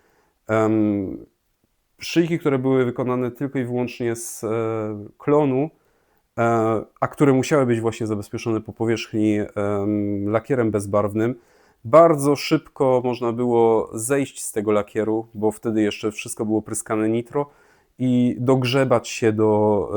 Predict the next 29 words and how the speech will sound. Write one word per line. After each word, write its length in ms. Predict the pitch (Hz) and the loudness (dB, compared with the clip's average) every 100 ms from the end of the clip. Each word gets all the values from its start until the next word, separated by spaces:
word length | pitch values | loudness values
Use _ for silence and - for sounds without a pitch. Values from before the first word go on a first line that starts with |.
| 107 104 104 | 0 0 -2
e, 60 | |
że 120 | 104 101 | -2 -4
tak 160 | 107 | -4
powiem, 320 | - 110 107 | -2 0 0
samego 420 | 110 117 110 110 104 | -2 -2 0 2 0
klonu, 320 | 117 120 110 | 0 0 0
co 260 | - 107 - _ _ - | -2 -4 -4 _ _ -2
nie 200 | 120 113 | -2 0
wyglądało, 720 | 120 107 104 101 104 98 95 | 0 0 -2 2 2 2 -2
a 40 | |
wtedy, 440 | - 107 95 98 - _ _ _ _ | -4 -6 -4 -6 -8 _ _ _ _
e, 100 | - | -4
gitara 340 | 101 104 110 104 | -4 0 0 0
miała 240 | 104 101 | 0 0
wyglądać 680 | 98 98 98 98 92 - - _ - | -2 -4 -4 -4 -6 -10 -18 _ -2
nie 320 | 117 117 98 | 0 2 0
tak 240 | - 104 | -2 -2
jak 200 | 101 98 | -2 -4
wyciągnięta 560 | 101 107 104 107 101 101 | -6 -4 -2 -2 -2 -4
ze 140 | 101 | -6
śmietnika, 600 | 95 113 110 117 107 104 113 _ _ _ _ _ | -6 -6 -4 -4 -2 -4 -4 _ _ _ _ _
e, 280 | 120 113 110 | -4 0 0
tak 260 | 110 131 120 | 0 2 2
jak 160 | 107 | 0
ten 220 | - 165 139 | 0 2 2
egzemplarz, 720 | 131 110 113 110 110 120 - | 2 0 -2 0 2 2 0
tylko 240 | 131 - | -4 0
miała 300 | 113 113 113 | 2 4 2
być 360 | 107 107 - | 0 -4 -10